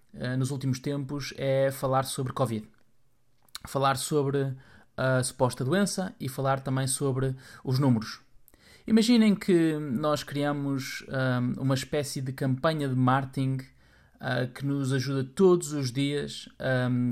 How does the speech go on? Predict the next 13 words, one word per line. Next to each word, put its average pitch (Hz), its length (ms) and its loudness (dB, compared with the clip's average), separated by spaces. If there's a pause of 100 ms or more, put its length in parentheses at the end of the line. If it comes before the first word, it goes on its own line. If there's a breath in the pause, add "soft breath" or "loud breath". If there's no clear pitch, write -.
(100)
cre-, 127 320 -2
a 143 40 -4
trazer 135 360 0
brand 143 260 2
awareness 139 680 0 (380 loud breath)
para 139 160 0
uma 139 180 0
coisa 147 380 0
que 135 140 -8
nós 139 180 -2
próprios, 135 760 -4
ah, 127 240 0 (240)
inventamos. 123 680 -2